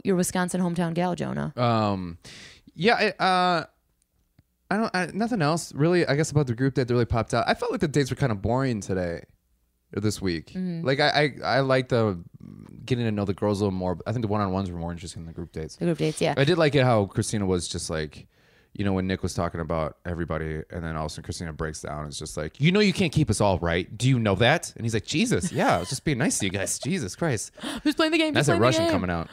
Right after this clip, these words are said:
Speaker 1: <laughs> Oh, did, did your stepmom ever get really direct with you?
Speaker 2: Uh,
Speaker 1: Just like that?
Speaker 2: There's some secrets that, yeah.
Speaker 1: Oh.
Speaker 2: My, yeah, my stepmom's kind of, uh, I've had bad experiences. We'll just keep it at
Speaker 1: Keep
Speaker 2: that.
Speaker 1: it at that. Jonah
Speaker 2: But,
Speaker 1: got serious.
Speaker 2: but my stepsister is a very sweet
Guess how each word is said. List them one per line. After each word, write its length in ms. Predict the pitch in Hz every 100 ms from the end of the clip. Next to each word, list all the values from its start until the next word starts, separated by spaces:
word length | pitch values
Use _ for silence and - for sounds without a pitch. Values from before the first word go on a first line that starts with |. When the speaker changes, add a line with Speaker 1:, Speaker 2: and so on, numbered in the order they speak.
| -
Speaker 1:
<laughs> 180 | - - - - 339 - 302 320
Oh, 460 | 262 311 370 330 254 - - -
did, 140 | 226 123 -
did 180 | 220 196
your 120 | 220
stepmom 360 | 233 202 202 196
ever 160 | 190
get 140 | 190 185
really 180 | 190
direct 300 | 180 180 180
with 100 | 208
you? 240 | 202 202 247 _ _ _ -
Speaker 2:
Uh, 420 | - 82 78 -
Speaker 1:
Just 160 | - 196
like 120 | 220
that? 180 | 208 220
Speaker 2:
There's 140 | 139
some 80 | 123
secrets 480 | 95 95 85 82 -
that, 300 | 85 78 -
yeah. 280 | 82 76 80
Speaker 1:
Oh. 80 | -
Speaker 2:
My, 140 | 131 110
yeah, 240 | 110 113
my 100 | 113
stepmom's 360 | 110 107 90 78
kind 360 | 85 76 73 - - -
of, 60 |
uh, 300 | 98 87 85 -
I've 160 | 143
had 140 | 139 107
bad 120 | 90
experiences. 400 | - 76 - - - _ _ -
We'll 100 | 98
just 240 | 85 - -
keep 160 | - 107
it 60 | -
at 60 |
Speaker 1:
Keep 100 | 214
Speaker 2:
that. 80 | 185
Speaker 1:
it 20 |
at 40 | 170
that. 240 | 160 165 - - -
Jonah 220 | - 190 170
Speaker 2:
But, 60 |
Speaker 1:
got 120 | 139
serious. 260 | - 208 165
Speaker 2:
but 100 | 143
my 80 | 135
stepsister 1080 | - - - 135 110 - - 147 - 107 92
is 240 | 87 85
a 180 | 85 85
very 280 | 82 82 80
sweet 320 | - 76 76